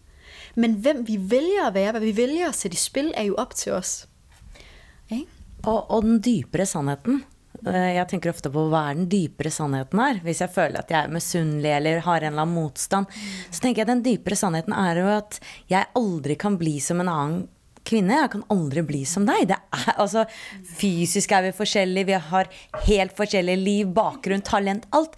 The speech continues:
Speaker 2: Så det er ikke meningen at jeg skal prøve å gjøre akkurat det du gjør på akkurat din måte. Jeg kan aldri bli en god Sara. Jeg kan bare bli den beste Jannicke.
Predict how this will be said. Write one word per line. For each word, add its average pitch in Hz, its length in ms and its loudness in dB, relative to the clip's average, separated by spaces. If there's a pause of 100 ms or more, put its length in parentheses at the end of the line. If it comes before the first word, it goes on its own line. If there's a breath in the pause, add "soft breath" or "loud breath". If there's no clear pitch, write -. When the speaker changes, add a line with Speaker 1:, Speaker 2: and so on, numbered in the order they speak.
(240 loud breath)
Speaker 2:
Så - 140 -4
det 294 80 6
er 302 60 -2
ikke 294 120 2
meningen 262 460 4
at 233 140 2
jeg 190 120 2
skal 226 160 -4
prøve 226 180 4
å 214 60 4
gjøre 208 180 2 (220)
akkurat - 460 0
det 220 180 4
du 202 80 2
gjør 208 200 4
på - 80 2 (180)
akkurat - 380 -2
din 220 140 6
måte. 233 280 2 (320 loud breath)
Jeg - 100 0
kan - 140 -2 (160)
aldri 185 400 0
bli 180 200 4
en 180 100 0
god 160 140 0
Sara. 170 280 4 (280 loud breath)
Jeg 202 120 0
kan 220 160 2
bare 160 380 2
bli 143 180 0
den 143 100 0
beste 156 260 0
Jannicke. 127 400 0